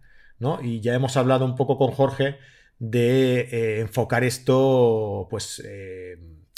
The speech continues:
de forma que hagamos una, eh, una representación real de una sesión, ah, en un sitio muy chulo que hemos, que pensamos. Así que si os interesa, pues bueno, podemos hacer todo esto, ¿no? Podemos hacer este curso y podemos hacer también la parte más práctica dentro de este curso,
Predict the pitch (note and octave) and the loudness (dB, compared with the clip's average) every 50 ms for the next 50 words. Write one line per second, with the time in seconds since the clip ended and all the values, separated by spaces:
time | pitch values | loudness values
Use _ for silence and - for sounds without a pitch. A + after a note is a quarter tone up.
0 | - - _ A#2 G#2 A2 - - B2 A2 B2 B2+ C3 B2+ - - - C#3 C3+ C3 | -16 -14 _ -10 -8 -8 -6 -6 -4 -2 -2 -2 -4 -4 -8 -6 0 2 6 6
1 | B2+ B2+ A#2+ B2+ B2+ B2+ C3 C3+ B2+ - C3+ B2 B2 A#2+ A#2+ A#2+ A#2 A2+ A2 A2 | 6 6 6 4 2 2 2 -2 -2 -2 -2 -2 0 0 -2 -2 -4 -6 -6 -6
2 | G#2+ G#2 G2+ G2 F#2+ E2+ - _ - - - - - - - - - A#2 B2 B2 | -8 -8 -8 -8 -10 -10 -14 _ -20 -20 -20 -20 -20 -20 -20 -12 -8 -6 -4 -2
3 | D3 C3 C3 B2 B2 C3 - - - B2 B2+ - - C3 C3 B2 C3 C#3 - - | 2 2 4 4 4 4 4 0 0 2 2 4 6 6 6 6 4 2 0 0
4 | - B2 B2 B2 B2 B2 B2+ C#3+ - - - - - - - - - - - A2 | 0 2 4 6 6 6 6 4 2 -2 -4 -4 -4 -6 -10 -14 -10 -4 0 0
5 | G#2+ A2 A2+ B2 B2 - - C3 - - C3+ C3+ C3+ C3+ C#3+ E3+ - - - - | 2 2 4 4 4 4 4 4 4 6 6 8 8 8 6 2 -2 -6 -10 -12
6 | - - - - - - A#2 A#2 A2+ A2 G#2+ G#2 G2+ G2+ G2 G2 G2 G2 F#2+ G2+ | -14 -18 -18 -14 -8 -6 -4 -2 -2 -2 -2 -4 -4 -4 -4 -4 -6 -6 -8 -8
7 | G#2 G#2+ A2+ A2+ A#2 - B2 - B2+ A#2 C3 - - - A#2+ A#2 A2+ - - B2 | -6 -4 -4 -2 -2 -2 0 0 0 0 -2 -4 -6 -4 -2 -2 -4 -2 -2 -2
8 | C3+ F3 - - - - - G2+ G2 G2+ G2 F#2 F#2 F2+ E2+ - - - - - | -2 -2 -6 -10 -14 -10 -8 -6 -6 -6 -6 -8 -8 -10 -12 -14 -16 -12 -10 -8
9 | - - A2 G#2 A2+ A#2+ C#3+ E3+ E3+ - - - - - - - - - - - | -6 -6 -6 -4 -4 -4 -4 -6 -8 -12 -16 -18 -20 -20 -20 -20 -20 -20 -20 -20
10 | - - _ - C3+ - - C#3+ D3 - C3+ C3 C3+ C3+ A#2+ C#3+ C#3+ D3 G#3 F#3+ | -20 -12 _ 2 4 4 6 8 8 6 6 4 4 4 6 6 6 6 6 4
11 | D3 C#3 A#2 C3+ A#2+ F#2+ G2 G#2+ G#2+ G#2+ A#2 A2+ - A#2+ B2 C3 B2 A2+ - B2+ | 4 4 2 2 0 0 -2 -4 -4 -4 -2 -2 -4 -2 0 0 0 0 0 0
12 | A2+ A2+ A2+ - - - G2+ A#2 A#2 A2 G2+ A2 G2+ A2+ G#2 - - A#2 A2 G#2+ | 2 2 0 -2 -4 -8 -8 -8 -6 -6 -6 -6 -6 -6 -6 -4 -2 -2 -2 -2
13 | A#2 - - A#2 A2+ - - A#2+ A#2+ - F3+ G3+ - - A3+ A3 G#3 D3 - A2 | -4 -4 -4 -4 -4 -2 -2 -2 0 2 0 2 4 6 6 6 6 4 2 -2
14 | G#2 G#2+ A2 G#2+ - G#2+ - - A#2 G#2 - A2+ G#2 G#2 A2 A2 A2 G2+ - A2+ | -2 -2 -4 -4 -6 -6 -4 -4 -4 -4 -4 -4 -4 -4 -4 -4 -4 -2 -2 -4
15 | A2 - - A2+ A#2 A2+ - - - A#2 A#2 B2 - - - D3 - F#3+ G3 C#3+ | -2 0 0 0 0 0 -2 -4 0 0 0 0 0 -2 -4 -2 -2 -2 -2 -2
16 | A2+ A2 B2 - A#2 G#2+ A2+ A2 - - A#2+ G#2 A#2+ B2+ B2 - D#3 E3+ - | -4 -4 -2 -2 -2 -2 -2 -2 -2 -4 -4 -4 -2 -4 -4 -4 -4 -6 -6